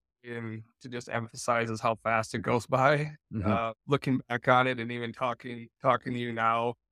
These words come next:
Speaker 1: before just I graduated in twenty fifteen, and it seems like it was yesterday.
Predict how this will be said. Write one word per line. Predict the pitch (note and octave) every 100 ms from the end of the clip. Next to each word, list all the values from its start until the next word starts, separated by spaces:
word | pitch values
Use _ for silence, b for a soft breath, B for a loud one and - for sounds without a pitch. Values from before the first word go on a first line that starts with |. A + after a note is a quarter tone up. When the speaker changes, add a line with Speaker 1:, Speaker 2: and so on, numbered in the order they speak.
| _ _ -
Speaker 1:
before | B2+ - B2+ B2 A#2
just | A2+ A#2 - - _ _ _ _ _ _
I | -
graduated | A2+ B2+ B2+ B2 A#2+ A#2+
in | A#2
twenty | A2 B2 A#2+
fifteen, | G#2+ A#2 - C3 B2+ A#2+
and | A2+
it | G#2+
seems | - A#2 A2
like | A2 G#2+
it |
was | A2+ A2
yesterday. | A#2+ A2 - E3+